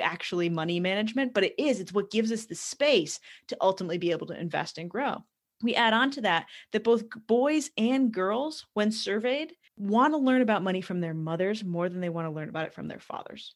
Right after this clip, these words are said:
And this is partially because they see mom interact with money more. They go to the store with mom, they watch mom pay the bills. They, and then, so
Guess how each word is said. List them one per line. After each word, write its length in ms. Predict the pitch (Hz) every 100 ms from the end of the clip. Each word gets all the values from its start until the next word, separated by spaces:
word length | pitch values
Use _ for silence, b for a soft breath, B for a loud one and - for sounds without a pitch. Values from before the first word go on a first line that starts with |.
| -
And 120 | 226
this 140 | 220
is 60 | 220
partially 560 | - 311 403 - 262 196
because 340 | 185 196 170
they 400 | 170 190 220 302
see 800 | 269 - - 392 320 175 180 254 b b -
mom 460 | 196 208 233 262
interact 560 | 247 226 220 185 175 -
with 160 | 190
money 400 | 175 165 170 175 170
more. 280 | 208 220 170
They 120 | 175
go 100 | 180
to 80 | 165
the 80 | 165
store 380 | - 185 185
with 200 | 208 185
mom, 220 | 160 156 160
they 80 |
watch 240 | 165 170 -
mom 240 | 170 165
pay 160 | 165 165
the 80 | 160
bills. 320 | 170 160 175
They, 160 | 170
and 140 | - 185
then, 160 | 185
so 280 | 214 196 185